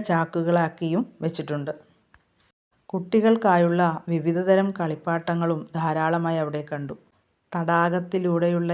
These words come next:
യാത്രയ്ക്ക് തയ്യാറായി കിടക്കുന്ന ബോട്ടുകളാണിത്. ഈ സുന്ദരമായ പ്രകൃതി ഭംഗി വീഡിയോയിലൂടെ മാത്രമല്ല, നേരിട്ടും ഒന്ന്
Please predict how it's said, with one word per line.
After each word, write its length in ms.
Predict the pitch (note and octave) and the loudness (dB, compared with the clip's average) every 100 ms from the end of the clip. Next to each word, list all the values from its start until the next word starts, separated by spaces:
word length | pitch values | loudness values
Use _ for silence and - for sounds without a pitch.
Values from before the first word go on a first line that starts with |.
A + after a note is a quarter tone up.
| E3+ | 0
യാത്രയ്ക്ക് 520 | D#3 D3+ E3 E3+ F3 D#3 - - | -2 -4 -6 -4 -4 -4 -6 -6
തയ്യാറായി 600 | D#3 D3+ D#3+ E3 E3+ E3+ | -4 -2 -2 0 -2 -4
കിടക്കുന്ന 400 | E3 D#3 D#3+ D#3 D#3 D3 | -6 -6 -6 -8 -8 -8
ബോട്ടുകളാണിത്. 760 | D3 D#3+ D#3 D#3 D3 C#3+ C#3 _ _ _ _ _ _ _ _ _ _ _ _ _ _ F3+ | -6 -6 -6 -4 -6 -8 -12 _ _ _ _ _ _ _ _ _ _ _ _ _ _ -4
ഈ 160 | F3+ G3+ G#3 - | 0 0 -2 -4
സുന്ദരമായ 760 | E3+ E3 F3 F3+ F3+ F3+ F3 F3 | -2 -2 -2 0 0 0 0 0
പ്രകൃതി 380 | F3 D3+ D#3 E3+ F3 | -2 -6 -6 -6 -6
ഭംഗി 300 | D3+ D#3 D3 - E3 | -6 -6 -10 -10 -6
വീഡിയോയിലൂടെ 720 | D#3 D#3 E3+ E3+ E3+ E3 E3 D#3+ | -4 -2 0 0 2 0 0 -4
മാത്രമല്ല, 540 | D3 D3 E3+ E3 D3+ D3+ D3 - D#3 | -6 -6 -4 -4 -4 -6 -10 -8 -6
നേരിട്ടും 540 | D3+ D#3 D#3 E3 D3+ - D#3 | -4 -6 -6 -6 -8 -8 -8
ഒന്ന് 160 | D3+ | -8